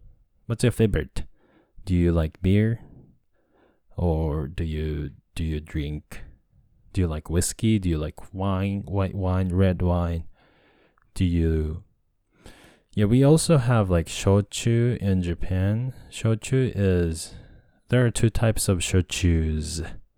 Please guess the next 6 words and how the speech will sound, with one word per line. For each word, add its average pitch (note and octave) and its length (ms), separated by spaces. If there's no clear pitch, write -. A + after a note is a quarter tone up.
<laughs> - 0
in E2+ 640
Japan, E2 540
and E2 200
one G2+ 720
is F2+ 360